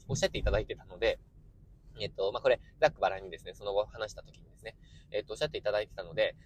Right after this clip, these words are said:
サポートプログラム自体は、まあ、うーんと、何もなければそのまま続いてただろうなとは思っています。ただ、そのご不満に思ってしまった中で、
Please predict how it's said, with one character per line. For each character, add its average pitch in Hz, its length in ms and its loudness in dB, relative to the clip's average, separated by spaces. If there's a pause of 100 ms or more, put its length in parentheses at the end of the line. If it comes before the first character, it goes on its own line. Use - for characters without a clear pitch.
(140)
サ 160 80 -8
ポ 262 140 -4
ー 269 40 -4
ト 269 100 -8
プ 254 100 -6
ロ 254 100 2
グ 247 80 0
ラ 240 60 -2
ム 180 80 -6
自 175 140 -10
体 139 180 2
は、 123 220 4
ま 123 120 0
あ、 - 80 -6 (340)
う 127 80 -2 (320)
ー - 20 -4
ん - 40 -14
と、 120 240 0 (360)
何 151 160 0
も 214 100 0
な 220 120 0
け 123 80 8
れ 95 80 2
ば 87 80 -4
そ - 80 -20
の 107 80 -4
ま 107 60 0
ま 107 80 -2
続 117 220 -4
い 135 60 0
て 139 80 -8
た 113 100 6
だ 95 400 2
ろ 120 140 6
う - 20 -6
な 123 120 0
と - 80 -6
は 80 100 -2 (480)
思 127 140 2
っ 127 40 -4
て - 80 -6
い 92 40 0
ま 85 100 -10
す。 - 180 -14
た 190 80 0
だ、 170 140 2 (320)
そ 131 60 -6
の 110 80 2
ご 113 80 4
不 147 80 0
満 151 120 4
に 151 80 0
思 151 120 0
っ 156 40 -8
て - 80 -16
し 98 120 -14
ま 92 60 -6
っ - 80 -14
た 82 220 -4
中 117 280 -2
で、 95 200 0